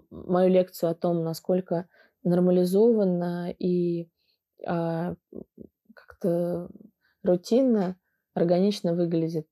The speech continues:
э, лесбийская связь в современном кино. Это замечательный фильм «Якорь и надежда»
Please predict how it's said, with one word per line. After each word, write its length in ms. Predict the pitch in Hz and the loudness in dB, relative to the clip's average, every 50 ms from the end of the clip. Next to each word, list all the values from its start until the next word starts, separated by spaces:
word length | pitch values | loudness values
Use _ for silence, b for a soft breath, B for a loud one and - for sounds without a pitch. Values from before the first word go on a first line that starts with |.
| _ - | _ -6
э, 680 | 170 165 160 165 165 165 165 165 165 170 170 170 170 175 | -4 -4 -4 -4 -6 -8 -8 -8 -8 -8 -8 -6 -4 -2
лесбийская 480 | 180 185 180 180 175 170 - - 165 165 | -2 0 0 0 0 -2 -2 -4 -6 -6
связь 260 | - - 175 165 165 - | -2 -2 -2 -2 -2 -2
в 20 | |
современном 420 | - 185 170 165 170 165 165 170 | -4 -4 -2 -2 -2 -2 -4 -6
кино. 320 | 170 - 170 175 202 233 269 | -4 -4 -2 0 0 0 -2
Это 160 | 247 240 202 | -2 -4 -4
замечательный 500 | 175 175 175 175 - - 180 - - 170 | -2 -2 -4 -4 -4 -6 -6 -4 -4 -6
фильм 220 | 165 - 180 175 175 | -4 -4 -4 -4 -2
«Якорь 320 | 175 175 170 - - 170 170 | -2 -4 -4 -4 -4 -6 -4
и 40 | |
надежда» 540 | 165 165 170 170 208 247 285 247 226 226 208 | -4 -4 -4 0 0 0 0 0 -2 -4 -4